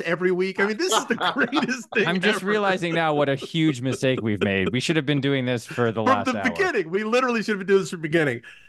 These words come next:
Speaker 1: You probably faced Chuck Finley. He was in the league for five hundred years, right? So did you ever get up against Chuck Finley, even though this is an
Speaker 2: So
Speaker 1: eighty-nine
Speaker 2: Chuck
Speaker 1: card?
Speaker 2: Finley, um,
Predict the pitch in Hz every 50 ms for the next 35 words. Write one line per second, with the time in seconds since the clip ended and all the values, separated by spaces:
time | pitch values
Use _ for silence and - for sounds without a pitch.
0 | - _ _ _ _ _ _ _ _ _ _ _ - 170 285 427 - - 415 427
1 | 480 466 415 311 285 285 226 - - 320 370 415 - - - - 240 196 - -
2 | - 220 190 170 151 147 160 226 302 330 254 226 240 262 247 226 208 220 277 285
3 | - - 202 170 - - 180 165 165 160 135 104 165 160 147 139 139 120 127 151
4 | 190 226 226 175 156 156 170 185 165 170 165 175 196 202 - - 226 202 185 180
5 | 170 165 190 170 160 220 240 240 254 220 208 240 240 240 240 240 247 233 208 233
6 | 226 - - - 240 233 233 - - 233 240 254 269 262 240 214 196 190 208 208
7 | 196 185 196 185 - - 139 135 135 156 185 190 208 208 160 185 180 196 202 196
8 | 175 165 170 202 - 127 117 113 120 127 - _ _ _ _ _ _ _ _ -
9 | 117 107 107 107 104 98